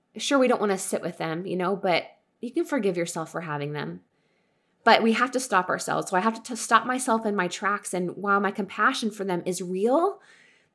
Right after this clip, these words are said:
I cannot be compassionate for others in a genuine way if I am not, if, or if I am comparing my pain, judging my pain. My empathy and pain for others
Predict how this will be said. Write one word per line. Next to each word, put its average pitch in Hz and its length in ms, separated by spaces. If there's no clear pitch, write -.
I 381 120
cannot 403 560
be 277 160
compassionate 220 720
for - 180
others 180 300
in 214 160
a 240 80
genuine 196 540
way 170 260
if 160 160
I 196 200
am 202 260
not, 170 420
if, 202 160
or 220 140
if 220 100
I 226 140
am 208 120
comparing 185 600
my 151 140
pain, 147 420
judging 202 380
my 156 140
pain. 143 340
My 214 220
empathy 262 520
and 185 140
pain 185 240
for 180 180
others 170 460